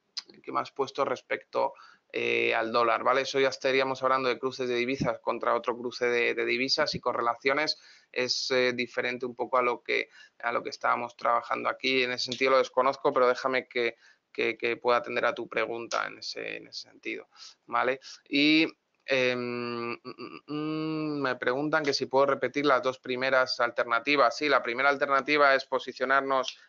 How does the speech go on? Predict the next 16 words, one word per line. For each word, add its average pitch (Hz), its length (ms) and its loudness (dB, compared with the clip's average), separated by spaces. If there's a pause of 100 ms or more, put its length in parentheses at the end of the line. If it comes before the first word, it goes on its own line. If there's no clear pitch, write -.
hacer 131 200 2
una 135 120 2
estrategia 131 480 0
de 120 60 2
relativos 135 600 0
o 120 80 0
spreads, - 580 -2 (1080)
¿vale? 139 360 2 (280)
Es 117 200 -2
decir, 120 280 0
comprando, 117 1900 -2 (400)
yo 120 160 -6
qué 120 80 -6
sé, 123 260 0
el 120 180 -2
cac - 380 0